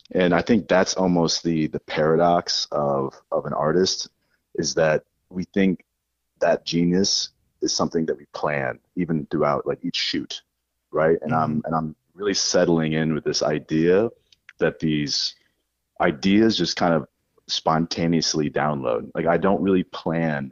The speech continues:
Speaker 1: any of this stuff. Like, I don't plan my shoots, really. I don't really plan the editing process. Like, every,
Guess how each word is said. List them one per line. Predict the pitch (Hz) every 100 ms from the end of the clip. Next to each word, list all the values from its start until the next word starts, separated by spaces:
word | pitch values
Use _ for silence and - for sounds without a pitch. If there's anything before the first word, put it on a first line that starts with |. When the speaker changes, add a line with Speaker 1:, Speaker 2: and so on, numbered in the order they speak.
| -
Speaker 1:
any | 82 82
of | 71
this | -
stuff. | - - - - -
Like, | -
I | 82
don't | 87 -
plan | - 90 87 80
my | 71
shoots, | 71 - 80 -
really. | 67 64
I |
don't | 67 76
really | 76 73
plan | - 82 82 78
the | 69
editing | 71 69 71
process. | - 69 - 69 64 - _ _ _ _ _
Like, | 82 -
every, | 92 90 90 85